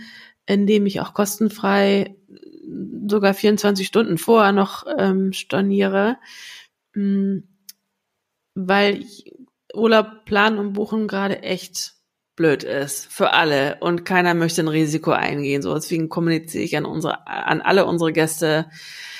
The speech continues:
wenn weiterhin Beherbergungsverbot besteht oder wenn irgendeiner in der Familie kurzfristig an Corona erkrankt oder die Familie,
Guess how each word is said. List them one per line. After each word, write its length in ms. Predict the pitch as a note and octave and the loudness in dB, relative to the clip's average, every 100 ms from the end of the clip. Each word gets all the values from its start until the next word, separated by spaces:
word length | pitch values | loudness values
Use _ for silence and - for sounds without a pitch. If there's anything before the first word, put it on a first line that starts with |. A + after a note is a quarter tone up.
| - - - _ - - | -18 -20 -20 _ -20 -18
wenn 480 | G3+ F3 F#3 F#3+ - - | -2 2 4 2 0 -2
weiterhin 600 | E3 G3 A#3 F3+ F3+ E3+ | 2 2 2 2 2 2
Beherbergungsverbot 1200 | D3+ D#3+ D#3+ D#3 D3+ D3 D#3 - C#3+ F#3 D#3+ - | 2 2 2 2 0 -4 -6 -6 -8 -6 -8 -6
besteht 800 | D#3 - D3+ C#3+ C#3 - - - | -6 -6 -4 -4 -4 -6 -8 -12
oder 320 | - F#3 F3 | -4 0 2
wenn 100 | F3+ | 2
irgendeiner 680 | F#3 F#3+ G3+ - F3+ F3+ F3 | 2 2 2 0 0 0 0
in 80 | E3+ | 0
der 140 | E3 E3 | 0 -2
Familie 680 | F3 D#3 D#3+ D#3+ D#3+ D#3 | -4 -2 0 2 2 0
kurzfristig 760 | D3+ - F#3+ - F3+ E3+ F3+ - | -2 -2 -2 0 -2 -2 -6 -4
an 120 | E3 | -2
Corona 440 | D#3+ C#3+ C#3 C#3 | 0 2 2 2
erkrankt 560 | - - - C#3 C#3+ - | -2 -4 -6 -4 -6 -8
oder 440 | F3+ F#3 F3+ F3 | -2 2 2 2
die 220 | F#3+ F#3+ F#3 | 0 -6 -4
Familie, 680 | F3 D#3+ E3+ F3 E3 D#3 | -2 0 2 2 2 0